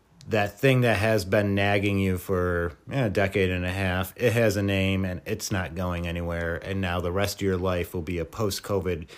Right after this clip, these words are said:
experience with M S on top of it. Good luck.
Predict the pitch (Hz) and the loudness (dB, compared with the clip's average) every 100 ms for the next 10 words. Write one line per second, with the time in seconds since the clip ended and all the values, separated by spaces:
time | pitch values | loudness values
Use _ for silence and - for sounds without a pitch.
0 | - _ - 98 - 139 123 110 101 98 | -20 _ -12 -10 4 6 6 4 2 -2
1 | - - - - 104 107 98 95 90 85 | -6 -14 -20 -8 4 4 4 0 2 -2
2 | 78 85 80 92 69 71 62 53 - _ | -2 -4 -4 -4 -6 -8 -12 -14 -18 _
3 | _ - - - _ - 101 90 90 82 | _ -20 -20 -20 _ 0 2 4 4 2
4 | - | -4